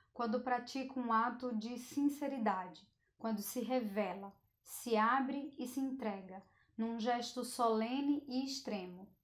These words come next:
e não se detém diante de qualquer obstáculo estabelecido pelo hábito ou comportamento.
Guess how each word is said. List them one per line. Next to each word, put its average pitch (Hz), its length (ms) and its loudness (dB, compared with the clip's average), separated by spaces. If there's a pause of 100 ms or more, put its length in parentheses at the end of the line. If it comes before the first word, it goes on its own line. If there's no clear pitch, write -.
(300)
e 233 100 -2
não 262 180 4
se 285 140 0
detém 226 500 0
diante 214 360 0
de 240 80 -4
qualquer 240 460 4
obstáculo 240 640 2
estabelecido 220 800 -2
pelo 202 340 -6
hábito 254 720 0
ou 247 160 -2
comportamento. 233 920 -2